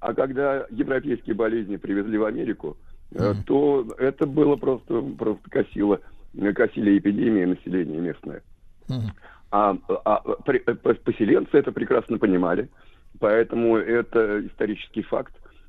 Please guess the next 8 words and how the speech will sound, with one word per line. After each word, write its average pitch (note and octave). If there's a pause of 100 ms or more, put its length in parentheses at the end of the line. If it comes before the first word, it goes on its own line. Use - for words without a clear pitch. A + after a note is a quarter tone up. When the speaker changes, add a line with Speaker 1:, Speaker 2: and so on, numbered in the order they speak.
(160)
Speaker 1:
что, -
например, G2
индейцам G2
раздавались, F2+ (500)
э, F2
какие-то F#2
одеяла, F#2+
зараженные F2